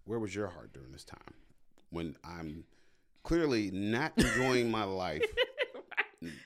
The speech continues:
Speaker 2: It's like his life that he thought was, like, gonna be grand was, like, all shattering. And I'm like, "Dude, I told you." <laughs> But you had to see it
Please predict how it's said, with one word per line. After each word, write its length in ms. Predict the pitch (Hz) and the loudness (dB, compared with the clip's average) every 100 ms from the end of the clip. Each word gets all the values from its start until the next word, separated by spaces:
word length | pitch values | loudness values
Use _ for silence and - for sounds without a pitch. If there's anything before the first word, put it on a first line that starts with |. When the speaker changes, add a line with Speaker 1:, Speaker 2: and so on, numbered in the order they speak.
| - | -10
Speaker 2:
It's 160 | 440 403 | -8 0
like 340 | 320 - - - - 240 | 0 0 -10 -20 -16 -10
his 200 | 254 214 | -8 -2
life 300 | 208 220 - | 0 0 0
that 180 | 220 202 | -4 -4
he 140 | 240 208 | -4 -10
thought 400 | - 170 185 185 | -4 -2 0 -2
was, 180 | 196 190 | -6 -4
like, 240 | 196 185 | -8 -6
gonna 160 | 180 185 | -8 -8
be 140 | 185 | -10
grand 460 | 160 151 160 165 165 | -10 -8 -6 -6 -8
was, 140 | 156 | -10
like, 280 | 139 135 - - | -8 -8 -8 -8
all 240 | 165 170 | -6 -6
shattering. 1000 | - - - 143 156 165 151 135 - - - - - - | -10 -16 -10 -4 -4 -4 -4 -6 -8 -16 -20 -20 -20 -12
And 160 | - 247 | -6 -4
I'm 180 | 311 330 269 | -4 -6 -6
like, 280 | 165 - - - - | -8 -14 -18 -20 0
"Dude, 460 | 508 508 - - 160 - - - - - | 4 6 4 0 -8 -16 -20 -20 -20 -2
I 140 | - - | -2 0
told 460 | - 90 - 523 - | 6 8 10 8 6
you." 100 | - - | 4 6
<laughs> 960 | - - 359 - 320 - - - 240 - - - 427 - - - - - - - - - - | 6 8 10 10 10 10 8 6 6 2 2 -6 -6 -8 -10 -12 -12 -14 -14 -14 -16 -16 -14
But 200 | 190 - | -14 -12
you 80 | 175 | -12
had 260 | - 170 | -12 -14
to 80 | 202 | -14
see 200 | 185 | -12
it 60 | 185 | -6